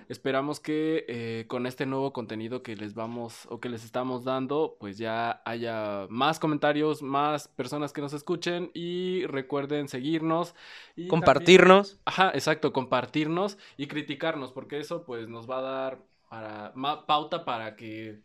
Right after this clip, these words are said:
Speaker 1: pues, podamos saber de qué más platicar con ustedes.
Speaker 2: De lo que quieren escuchar y, pues, ojalá les guste. Y entre más nos escuchen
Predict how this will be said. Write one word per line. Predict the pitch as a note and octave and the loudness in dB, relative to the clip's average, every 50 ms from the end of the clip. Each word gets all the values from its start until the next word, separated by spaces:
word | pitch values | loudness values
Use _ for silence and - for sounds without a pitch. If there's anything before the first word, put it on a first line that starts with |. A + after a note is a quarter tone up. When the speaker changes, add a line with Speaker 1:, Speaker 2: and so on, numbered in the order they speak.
| _ _ | _ _
Speaker 1:
pues, | C3 C3+ C3+ | -8 -8 -8
podamos | - - - E3 D#3+ E3 F3 F#3 F#3 F#3 F#3 F3+ F3 E3 D3 - | -10 -10 -8 -6 -4 -4 -4 -4 -4 -4 -4 -2 -4 -4 -6 -6
saber | - D3 C#3 C#3 D3+ D#3 D#3+ D3+ | -6 -6 -6 -6 -6 -6 -8 -8
de | D3 C#3 | -10 -10
qué | - C#3+ C#3+ | -10 -8 -8
más | D3 D3 C#3+ - | -6 -6 -8 -8
platicar | - D3+ D3 D#3+ E3 D3+ C3+ C3 - _ _ _ - | -10 -12 -10 -10 -8 -8 -8 -10 -10 _ _ _ -20
con | - B2 B2+ | -18 -16 -16
ustedes. | C3 - - - A2+ A2+ - - C3+ | -14 -12 -12 -12 -12 -14 -10 -4 0
Speaker 2:
De | C#3 C3 | 2 4
lo | C3 C3 C3 | 4 4 2
que | - C3+ | 0 0
quieren | C3 D3 D3+ D3+ | 2 4 4 4
escuchar | C#3 B2+ - - - - - D#3+ E3+ F3 F3+ F#3 F3+ E3+ | 4 2 -2 -4 -2 2 6 8 8 10 10 8 8 6
y, | D3+ C#3 C3 C3 - - - - - - - _ _ | 4 2 2 0 -2 -2 -6 -12 -20 -20 -20 _ _
pues, | - D3 B2+ | -4 -4 -4
ojalá | C3 A#2+ C3+ C3+ D3 | -2 0 2 4 6
les | D#3+ E3 D#3+ D#3+ | 6 4 4 4
guste. | E3+ G3+ G3+ G3 G3 G#3+ A3 A3+ A3+ G#3+ | 4 2 2 2 4 4 6 8 6 6
Y | F3+ D3+ C#3+ | 6 4 2
entre | C#3+ C#3 C3 D3 D3 | 2 0 2 2 4
más | D3+ E3 F3 G3 | 4 4 4 4
nos | A3 G#3 E3 | 4 2 2
escuchen | D#3 D3 - G3+ G3 - G#3 G#3 G#3 G#3+ G#3+ G#3 G#3 | 0 0 2 2 4 6 6 4 4 4 2 -2 -6